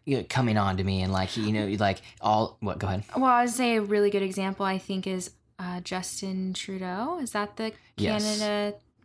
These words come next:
Speaker 2: Prime Minister?
Speaker 1: Right.
Speaker 2: Um, that happened to him.
Speaker 1: Mm-hmm.
Speaker 2: Like, a woman came out recently and said, like, twenty years ago or something, he, like, touched her boob or something. And
Speaker 1: Yeah, I don't even
Speaker 2: whatever.
Speaker 1: think she, I, I don't think she specifically said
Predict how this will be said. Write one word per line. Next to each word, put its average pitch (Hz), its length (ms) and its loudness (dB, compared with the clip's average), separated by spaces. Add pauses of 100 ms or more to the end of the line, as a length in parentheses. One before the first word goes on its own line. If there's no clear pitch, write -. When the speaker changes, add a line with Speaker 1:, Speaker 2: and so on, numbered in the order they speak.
Speaker 2:
Prime 220 240 -2
Minister? 247 460 0
Speaker 1:
Right. 87 300 0 (440)
Speaker 2:
Um, 190 440 4
that 214 120 4
happened 233 240 4
to 202 40 2
him. 208 420 0
Speaker 1:
Mm-hmm. 190 440 2
Speaker 2:
Like, 202 140 0
a 202 60 2
woman 196 480 0
came 196 240 -2
out 180 320 2
recently 190 560 -2
and 180 260 -4
said, 180 360 -4
like, 156 160 -6 (100)
twenty 180 360 -6
years 175 340 -4
ago 175 180 -4
or 180 120 -2
something, 180 360 -6
he, 175 140 -2
like, 175 340 -8 (120)
touched - 280 -6
her 180 120 -6
boob 185 380 -6
or 185 100 -8
something. 190 460 -8
And - 140 -6
Speaker 1:
Yeah, 110 140 2
I - 40 0
don't 127 100 4
even - 40 4
Speaker 2:
whatever. 196 260 4
Speaker 1:
think 294 280 2
she, - 60 -4
I, 104 140 -2 (320)
I 110 60 2
don't 123 140 2
think 98 160 0
she 98 120 0
specifically 92 440 -4
said 92 420 0